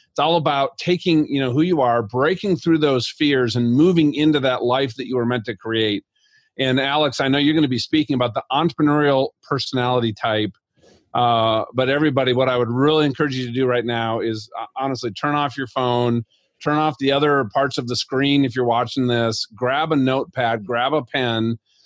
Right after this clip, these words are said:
and just sit here and, and really just take the, take what you're gonna learn and figure out a way that you're gonna apply it. So, uh, Tom, you and Alex just have a great relationship. Let me turn it over to you to introduce, uh,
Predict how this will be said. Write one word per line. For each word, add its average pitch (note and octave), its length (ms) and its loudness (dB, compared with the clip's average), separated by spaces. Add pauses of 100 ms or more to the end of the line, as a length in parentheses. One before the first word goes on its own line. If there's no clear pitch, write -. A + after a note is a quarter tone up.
(180)
and B2+ 140 -2
just C3 220 0
sit D3+ 140 0
here C3+ 260 2
and, A#2+ 200 0
and B2 240 0 (100)
really C3+ 320 2
just A#2+ 240 -8
take C#3+ 280 -4
the, C#3 260 2
take E3 240 -2
what E3 100 2
you're C#3 180 2
gonna C3 220 2
learn C3+ 480 2
and A#2+ 220 0
figure C#3+ 180 -2
out C3 140 0
a A#2+ 40 0
way B2 140 2
that A#2 120 -2
you're A2+ 100 -6
gonna A#2 180 0
apply A2 400 -4
it. F#2+ 180 -4 (480)
So, A#2 440 0
uh, A2 360 -2 (120)
Tom, D3+ 280 0
you F#3 280 6
and D#3 100 2
Alex D3+ 320 -2
just D3 200 -8
have C3+ 180 -2
a A#2+ 60 -2
great C3 360 0
relationship. B2 720 0 (1160)
Let C3+ 80 -2
me C#3 80 0
turn E3 180 0
it D3+ 60 2
over D3 180 2
to C3+ 60 0
you D3 240 2
to C#3+ 120 2
introduce, C#3+ 580 0
uh, B2 420 2